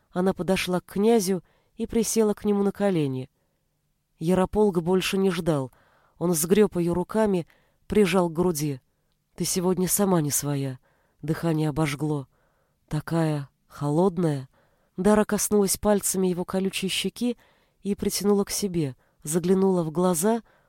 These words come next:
поцеловала и, ощутив, как безволен стал князь, больно укусила, пробуя на вкус кровь. "Ты будешь сидеть здесь до самого рассвета". Дара отстранилась и облизала губы.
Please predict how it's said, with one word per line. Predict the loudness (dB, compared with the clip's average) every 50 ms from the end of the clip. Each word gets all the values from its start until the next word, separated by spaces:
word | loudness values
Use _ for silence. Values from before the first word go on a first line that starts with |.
| _ _ _
поцеловала | -6 -4 -2 0 0 2 2 2 4 4 4 4 4 4 2 0 -2 _ _ _ _ _ _ _ _ _ _
и, | -6 -4 -2
ощутив, | -2 -2 -2 -2 -2 -4 -4 -2 -2 -2 -2 -4
как | -6 -6 -4
безволен | -2 -2 -2 0 2 2 2 2 2 2 0
стал | -2 -2 -2 -2 -2
князь, | -2 -2 0 2 2 2 2 -2 -6 -10 _ _ _ _ _ _ _ _
больно | -14 -2 2 2 4 4 4 2 2 0
укусила, | -4 -6 -4 -4 -2 -2 -2 0 0 0 0 0 -2 -4 -6
пробуя | -2 -2 -2 0 0 0 -2 0
на | 0 -2 -4
вкус | -6 -8 -10 -8 -6 -6 -6
кровь. | -4 -2 -2 -2 -2 -2 -6 -12 -18 _ _ _ _ _
"Ты | -4 -4 -4
будешь | -2 -2 -2 0 0 -2 -2 -2 -2
сидеть | -2 -4 -4 0 0 0 0 0
здесь | -4 -8 -8 -4 0 0 0 0 -2 -6 -10 _ _ _ _ _ _ -4
до | -2 -2
самого | 0 0 0 0 0 0 0 0
рассвета". | 0 0 -2 -2 -2 0 0 -2 -2 -4 -8 -12 -12 _ _ _ _ _ _ _ _ _ _ _ _ _ -4
Дара | -2 0 2 2 0
отстранилась | 0 0 -2 -2 0 0 2 2 2 2 2 0 0 0
и | -2
облизала | -2 0 -2 -2 0 0 0 0 0 -2
губы. | -2 -2 -4 -4 -4 -6 -8 -10